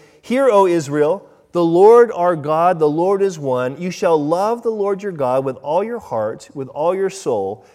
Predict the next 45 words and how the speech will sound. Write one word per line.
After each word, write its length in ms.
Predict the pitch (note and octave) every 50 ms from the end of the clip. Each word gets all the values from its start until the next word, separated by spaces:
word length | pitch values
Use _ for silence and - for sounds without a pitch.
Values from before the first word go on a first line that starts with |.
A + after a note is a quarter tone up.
| _ -
and 100 | C3 C3+
with 100 | C3+ C3
all 220 | C3 C3+ C#3 C3+
your 120 | C3 C3
strength. 540 | B2 - - - C3 B2 A2+ G#2 F2+ F2+ - _ _ _ _ _ _ _ _ _ _ _
And 140 | C3 C#3+ D#3
these 260 | D3+ F#3+ A3+ B3+ A3+
words 260 | G3+ G#3 G#3+ G#3 G3+ E3+
which 160 | F3 F3+ D#3+
I 80 | F3
command 460 | D3+ - F3 D#3 D#3+ E3+ F3+ F#3+ G3 G3+
you 60 | G#3
today 360 | - - F#3+ D#3 D3 C#3 C#3
shall 200 | C#3 D3+ C#3+ C3
be 200 | C3 E3 E3 F3
in 80 | F#3+ G3+
your 120 | G3+ E3+
heart." 240 | C#3 C3 B2 B2 A2+
And 100 | B2 B2
notice, 380 | D3 E3+ E3+ D#3 D#3 D3 - -
"You 120 | E3+ F#3
shall 280 | E3+ - G3 F3+ E3+ D#3+
teach 340 | - - G#3 G#3+ F#3+ - -
them 280 | G3+ G3+ G3 F#3+ F3 D#3
diligently 640 | F3+ G3+ G#3+ G#3+ G#3 F3+ F3+ G3+ F3 F3 F#3 F#3+
to 180 | F#3 - - G#3+
your 220 | G3+ G3 F#3+ F#3+
children, 580 | F#3+ - - G3 G3 G3+ E3 D#3 E3 C#3+ A2+ F#2+ - - _ _ _ _ _ _ _ _ _ _ _ _ _ _ _ _
and 120 | - E3+ E3
shall 180 | - F#3+ F#3
talk 440 | F3+ - - - - G#3 A3 A3 -
of 160 | A#3 G#3+ F3+
them 200 | F3+ F#3+ E3+ D#3
when 120 | D#3 D#3+ E3
you 80 | F3
sit 300 | E3+ - - - G#3 G3
in 120 | G3 G3 G3
your 140 | G3 G3 F3+
house, 400 | F3+ F#3 G3 G3+ F3+ D#3 - -
when 140 | D#3 D3+
you 100 | D#3 D#3+
walk 340 | D3+ D3 D#3 D#3+ E3+ E3 -
by 180 | - E3+ E3 D#3+
the 100 | D#3+ D#3+
way, 340 | D#3+ E3 E3+ F3 D#3+ D3+